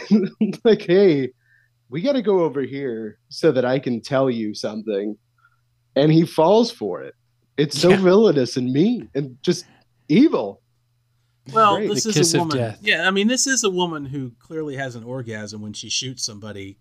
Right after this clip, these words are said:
Speaker 3: cold-blooded in the middle of their
Speaker 1: <laughs>
Speaker 3: bad guy Zoom meeting. So watching them, this movie, once again, you know, they, they pre-,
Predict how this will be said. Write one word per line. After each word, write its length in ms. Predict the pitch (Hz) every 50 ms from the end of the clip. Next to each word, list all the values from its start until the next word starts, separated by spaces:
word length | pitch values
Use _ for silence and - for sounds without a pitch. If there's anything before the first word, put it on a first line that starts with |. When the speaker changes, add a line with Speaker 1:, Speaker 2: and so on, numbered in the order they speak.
| _ _
Speaker 3:
cold-blooded 560 | - 127 156 190 143 117 120 123 120 120 110 -
in 120 | 277 262
the 60 | 233
middle 340 | - 131 180 233 247 226 233
of 60 | 233 220
their 220 | 240 214 220 214 - 226 220 - -
Speaker 1:
<laughs> 200 | _ _ _ _
Speaker 3:
bad 400 | 120 - 160 151 151 151 143 127
guy 200 | 143 139 139 135
Zoom 340 | 123 110 131 139 147 147 131
meeting. 380 | 120 113 113 110 113 117 117
So 240 | 113 - - - 156
watching 360 | 147 160 165 165 170 147 156
them, 240 | 156 156 151 151 143 - _ _ _
this 180 | 131 131 - -
movie, 260 | 143 143 143 156 147
once 280 | 123 110 113 110 -
again, 480 | 143 139 - 220 208 202 190 190 185 180 -
you 100 | 147 143
know, 160 | 135 131 139
they, 220 | 131 127 131 143 143 _
they 100 | - 113
pre-, 280 | - _ - 127 127 127